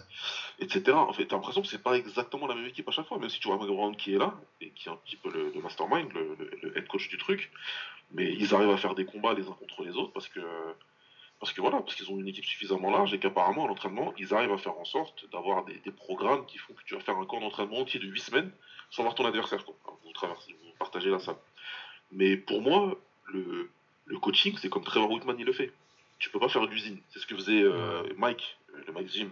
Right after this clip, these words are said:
Speaker 1: à Amsterdam, ou plein d'autres équipes comme ça. Et, euh, moi, j'ai fait partie d'une équipe comme ça, dans ma jeunesse. Et c'est hyper compliqué. C'est hyper compliqué, parce que t'arrives, et c'est la jungle. Y a
Speaker 2: Bah,
Speaker 1: pas d'autre
Speaker 2: ouais.
Speaker 1: mot, frère.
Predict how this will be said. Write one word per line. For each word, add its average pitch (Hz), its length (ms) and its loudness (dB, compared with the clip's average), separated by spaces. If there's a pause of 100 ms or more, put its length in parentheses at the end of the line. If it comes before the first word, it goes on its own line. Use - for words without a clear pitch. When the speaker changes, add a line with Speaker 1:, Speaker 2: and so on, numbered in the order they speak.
(120)
Speaker 1:
à 76 160 -2
Amsterdam, 120 460 -2 (680)
ou - 120 -20
plein 104 160 2
d'autres 101 220 -4
équipes 101 220 -6
comme 120 180 0
ça. 135 180 0 (160)
Et, 76 100 -10
euh, 78 200 -4
moi, 117 160 2
j'ai - 100 2
fait 107 100 -6
partie - 380 -6 (100)
d'une 95 120 -10
équipe 98 200 -12
comme 95 140 -2
ça, - 140 -10 (260)
dans 98 80 -6
ma 95 80 -6
jeunesse. 90 460 -8 (500)
Et 98 60 -12
c'est - 200 -8
hyper 123 220 4
compliqué. 135 480 -2 (800)
C'est - 320 -14
hyper - 300 2
compliqué, - 440 -6
parce - 180 -10
que 185 120 -12
t'arrives, 165 460 0 (640)
et - 40 -10
c'est - 120 -4
la - 80 2
jungle. 147 340 2 (920)
Y - 60 -6
a - 20 -6
Speaker 2:
Bah, 101 80 -8
Speaker 1:
pas - 100 4
d'autre 139 180 0
Speaker 2:
ouais. - 60 -6
Speaker 1:
mot, - 160 -6
frère. - 200 -18